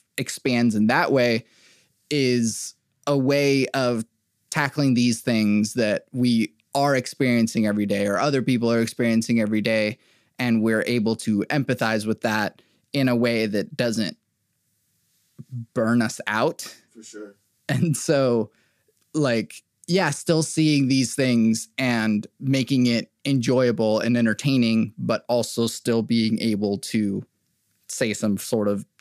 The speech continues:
Speaker 1: commentary about, like, hey, you know, it's funny, but, like, can white people please stop being the worst?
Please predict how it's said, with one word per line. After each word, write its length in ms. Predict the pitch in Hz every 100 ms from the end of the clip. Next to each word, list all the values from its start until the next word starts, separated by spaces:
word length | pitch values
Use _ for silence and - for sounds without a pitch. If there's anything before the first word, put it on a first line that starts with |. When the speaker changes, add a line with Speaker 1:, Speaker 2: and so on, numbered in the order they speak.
| _ _ _
Speaker 1:
commentary 680 | - 120 110 104 101 101 98
about, 340 | 98 - 104 101
like, 300 | 101 - - _ _ _ _ _ _ _ _
hey, 280 | - 175 156
you 180 | 147 143
know, 200 | 135 123
it's 140 | 123 -
funny, 380 | 175 143 120
but, 260 | 107 117 98
like, 420 | 113 101 92 - _ _ _ _ _
can 160 | - 127
white 160 | 104 107
people 280 | - 110
please 240 | 104 104 113
stop 260 | - 101 - _ -
being 300 | 110 104 104
the 80 |
worst? 400 | 104 117 - -